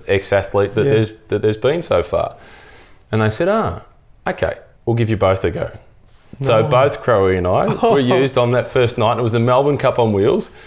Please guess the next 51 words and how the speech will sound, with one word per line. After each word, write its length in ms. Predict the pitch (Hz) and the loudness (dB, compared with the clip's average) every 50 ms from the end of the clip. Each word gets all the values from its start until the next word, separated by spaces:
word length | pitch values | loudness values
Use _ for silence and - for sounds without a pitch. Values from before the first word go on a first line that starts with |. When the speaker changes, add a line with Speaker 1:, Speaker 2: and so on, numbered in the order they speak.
| - - - | -20 -12 -4
Speaker 1:
and 240 | - 107 110 110 117 | -2 0 2 2 2
Richard 280 | 135 131 - 123 110 | 2 2 0 0 0
England 340 | 110 127 123 113 117 110 104 | 2 2 2 2 2 2 2
won 160 | 98 98 104 | 2 2 2
it. 180 | - - - - - - - - | 0 0 -2 -6 -14 -20 -4 0
Speaker 2:
Yeah, 280 | 156 165 190 220 277 269 | 2 4 4 4 4 4
Speaker 1:
And 100 | 269 - | 2 2
I 40 | 269 | 2
Speaker 2:
right. 60 | - | 2
Speaker 1:
remember 280 | 208 175 135 127 127 123 | 2 2 2 2 2 4
Lee 280 | 120 120 123 123 123 | 4 4 4 4 4
Howard 400 | 123 117 110 110 107 107 110 104 | 2 2 2 2 4 4 2 4
racing 340 | 107 110 110 113 - - 113 | 4 4 4 2 2 0 0
in 80 | 113 110 | 2 2
the 80 | 110 | 2
under 160 | 110 110 110 | 2 2 0
fifteens, 680 | - - 117 - - - 113 110 98 95 117 - - - | 0 0 -4 -2 0 2 2 4 4 2 0 -4 -6 -4
and 160 | - 107 113 | -2 0 2
he 60 | 113 | 2
Speaker 2:
<laughs> 140 | 110 - 120 | 2 2 2
Speaker 1:
dominated 360 | 120 117 113 107 104 104 104 | 2 2 2 2 2 2 2
the 80 | 107 107 | 2 2
under 120 | 107 110 | 2 0
fifteens 460 | 107 - 113 110 - 104 110 123 127 139 | 0 0 -4 -4 0 0 0 0 0 -2
that 160 | 107 92 90 | -2 -2 -2
night. 320 | 92 85 82 - - - - | -4 -8 -8 -10 -12 -12 -6
Speaker 2:
Great. 140 | - 170 190 | -4 -2 -2
I, 640 | 226 233 233 214 156 127 120 - - 175 190 180 170 | 0 2 2 2 2 2 0 0 2 2 2 4 4
I 140 | 165 165 | 4 4
remember 380 | 175 185 180 170 175 196 240 269 | 4 4 4 4 2 2 2 2
that, 180 | 247 233 180 165 | 2 2 2 4
that 180 | 160 156 151 151 | 4 2 2 2
Melbourne 320 | 151 143 139 139 139 131 | 2 0 2 2 0 -2
Cup. 180 | - 143 127 139 | 0 -2 -2 0
Like, 220 | 143 143 147 143 | 0 0 0 2
and 140 | 165 156 151 | 0 2 2
Speaker 1:
Yeah. 60 | 143 | 2
Speaker 2:
Stewie 340 | 143 127 110 208 214 226 202 156 | 2 2 4 4 4 2 4 4
Doyle 260 | 165 175 175 170 156 | 4 4 4 4 4
was 200 | 143 151 135 117 | 2 2 0 0
the 40 | 143 | -4
voice 280 | 127 135 139 147 139 - | -2 0 0 0 0 0
of 80 | 139 120 | -6 -8
cycling 460 | - - 135 143 160 156 180 160 143 | -2 0 0 0 0 0 -2 -2 -2
for 140 | - - 139 | -2 -4 -2
me 180 | 131 131 127 127 | 0 0 0 2
back 280 | 120 120 120 120 - | 2 0 0 0 0
then. 320 | - 143 151 135 113 - 110 | 0 0 0 0 0 0 0
Speaker 1:
Me 160 | 143 180 185 | 0 0 0
too. 380 | - - 156 202 294 311 220 - 147 | 0 2 2 2 2 2 0 0 2
Speaker 2:
Yeah. 320 | 147 156 165 156 131 | 2 2 2 2 0